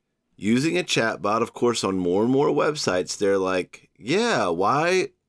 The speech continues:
why try to call us? There's a, there's a chat. You can just, you can chat right now. There's a chat." They're pushing this chat. And then, Brendan, to be honest, I,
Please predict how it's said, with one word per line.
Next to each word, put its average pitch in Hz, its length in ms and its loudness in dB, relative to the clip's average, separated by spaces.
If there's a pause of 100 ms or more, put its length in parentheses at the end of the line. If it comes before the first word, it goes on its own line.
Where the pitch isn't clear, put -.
(140)
why 117 360 -2
try 185 240 -2
to 156 80 0
call 143 500 0
us? - 520 -6 (440)
There's 156 200 0
a, 180 40 0
there's 170 340 0
a 196 40 0
chat. 214 500 -2
You 131 80 -2
can 180 140 0
just, - 260 -8 (380)
you 170 80 -2
can 214 160 0
chat 262 400 -2
right 147 220 2
now. 240 180 2
There's 147 160 2
a 196 60 -2
chat." 240 400 0 (1500)
They're 127 120 -2
pushing 156 680 0
this 90 180 -4
chat. 90 520 -2 (1200)
And 160 80 4
then, 170 100 2
Brendan, 240 240 2
to 214 80 0
be 185 140 2
honest, 262 320 0
I, - 80 -6